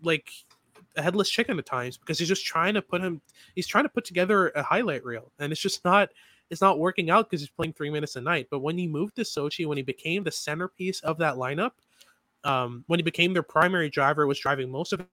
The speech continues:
their expected goals, it was driving most of the results.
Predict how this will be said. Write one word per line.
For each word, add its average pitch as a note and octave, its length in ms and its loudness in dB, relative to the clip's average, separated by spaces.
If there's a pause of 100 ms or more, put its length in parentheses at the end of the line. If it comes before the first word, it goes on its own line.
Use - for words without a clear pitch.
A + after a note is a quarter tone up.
(400)
their D3 180 0 (640)
expected - 380 -10 (460)
goals, B2+ 260 -4
it C3 100 -6 (140)
was C#3 180 -8
driving C3 320 -2
most E3+ 220 -2
of G3 140 -2 (240)
the C#3+ 80 -2
results. C3 580 -4